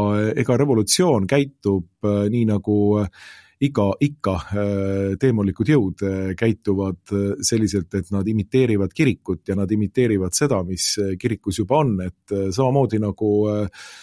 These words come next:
kirikus, katoliku kirikus vähemalt, on usk käsitletud üleloomuliku voorusena, äh, inimene usub kas kõike, mida kirik õpetab, või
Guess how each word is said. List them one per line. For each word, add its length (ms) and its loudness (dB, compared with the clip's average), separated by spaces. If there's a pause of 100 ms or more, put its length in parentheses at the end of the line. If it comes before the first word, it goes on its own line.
(140)
kirikus, 560 -2
katoliku 420 -2
kirikus 380 -4
vähemalt, 460 -2 (100)
on 340 -2
usk 460 0
käsitletud 600 -2
üleloomuliku 680 -2
voorusena, 560 0
äh, 720 -8
inimene 320 2
usub 320 0
kas 240 -4
kõike, 720 0 (500)
mida 300 4 (500)
kirik 320 0
õpetab, 640 0 (1120)
või 300 6